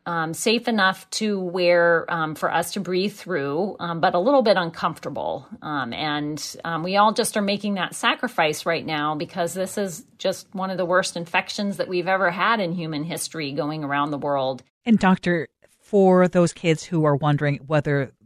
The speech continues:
Speaker 2: there'll ever be another day when they can play without masks, what is your answer to that?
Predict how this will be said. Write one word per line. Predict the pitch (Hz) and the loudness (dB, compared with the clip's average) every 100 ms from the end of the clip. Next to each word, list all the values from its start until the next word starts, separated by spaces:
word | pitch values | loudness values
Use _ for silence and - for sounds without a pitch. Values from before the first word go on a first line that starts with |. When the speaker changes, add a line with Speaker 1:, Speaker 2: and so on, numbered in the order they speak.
| _ _ - | _ _ -2
Speaker 2:
there'll | 147 143 | 0 2
ever | 147 147 | 2 2
be | 139 | 4
another | 135 135 135 | 4 4 2
day | 131 139 135 | 2 2 4
when | 135 127 120 | 4 2 2
they | 139 | 0
can | - 127 | 0 -2
play | - 160 160 | 0 4 6
without | 151 143 131 | 4 2 2
masks, | 147 143 143 - | 2 4 2 0
what | - 196 - | -2 -2 2
is | 185 - | 0 0
your | 147 143 143 - | -2 0 0 -2
answer | 139 131 135 | -2 -2 -4
to | - | -10
that? | 147 113 | -12 -14